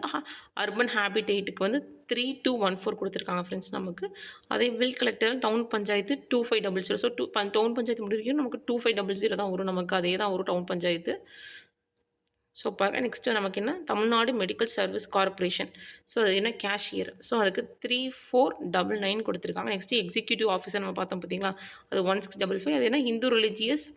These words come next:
அது கொடுத்துருக்காங்க. So இந்து ரிலிஜியஸ் வந்து only வந்து ஹிந்துஸ் தான்ப்பா.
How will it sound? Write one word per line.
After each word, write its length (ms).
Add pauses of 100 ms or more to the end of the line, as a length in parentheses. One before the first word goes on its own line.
(380)
அது 180
கொடுத்துருக்காங்க. 500 (1700)
So 140
இந்து 180
ரிலிஜியஸ் 320
வந்து 200
only 280
வந்து 180
ஹிந்துஸ் 360
தான்ப்பா. 260